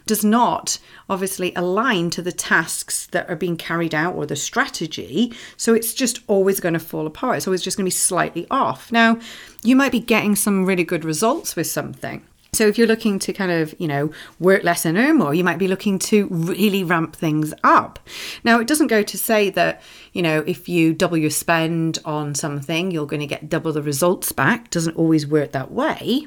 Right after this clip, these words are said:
but we can look at increasing spends and seeing what happens. So you could do this with advertising. You could look at drawing people into different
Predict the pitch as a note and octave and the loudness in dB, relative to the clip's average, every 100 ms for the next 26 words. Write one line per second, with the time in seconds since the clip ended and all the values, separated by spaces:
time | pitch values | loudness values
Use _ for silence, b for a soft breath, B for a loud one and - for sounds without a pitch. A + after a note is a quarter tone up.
0 | - F#3+ G#3+ A#3+ A#3+ A#3 A#3+ A#3+ G3+ E3+ | -4 -4 0 -2 0 0 0 -2 -2 -2
1 | - F#3 D3+ - - A3+ D#4+ - C4 C#3 | -2 -2 -2 -4 0 2 4 4 2 2
2 | - - A#2+ D#3 B3+ F4+ - B B F3+ | -4 -8 -4 2 2 2 -4 B B -4
3 | - - G#3 F#3+ E3+ E3 C3+ C4 - - | -2 0 0 2 2 -2 -2 -8 -8 -12
4 | C3 D#3+ - F3 E3+ B B B F#3 F3 | -8 -2 2 4 2 B B B -6 -2
5 | G3 E3 F3+ F3+ F3 E3+ - F#3+ - - | -2 0 2 2 4 0 2 -2 -2 -6
6 | D4+ D#4 A3 G#3+ D#3 C#3+ C3+ - - - | -2 2 0 0 0 -2 -4 -8 -10 -12
7 | B B B B - A#3 A#3 - B3+ A#3+ | B B B B 2 4 4 0 4 4
8 | A#3+ B B B - G#3 A#3 D#4 - - | 2 B B B -4 2 4 2 -2 -6
9 | G3 D#3+ D3 - - - - _ F3 C#3+ | -2 0 0 -4 -6 -8 -8 _ -12 -8
10 | F#3 G#3+ B3+ C#4 D4 A#3 A#3 G3+ - E3 | 0 2 4 2 -2 -4 -4 -6 -2 -2
11 | D3+ - F3 - A3 A3+ - - B3+ C#4 | -2 -2 -4 0 0 0 -2 -2 -2 -2
12 | - - | -8 -12